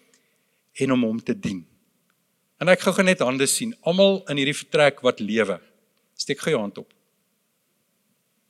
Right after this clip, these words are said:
O, frik, ek's bekommerd. Net gou weer. <laughs> Nee. Sy goddelike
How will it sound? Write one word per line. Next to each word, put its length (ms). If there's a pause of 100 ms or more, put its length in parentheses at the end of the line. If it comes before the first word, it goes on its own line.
(580)
O, 80
frik, 340
ek's 140
bekommerd. 420 (2250)
Net 100
gou 160
weer. 240
<laughs> 80 (360)
Nee. 200 (1300)
Sy 320
goddelike 540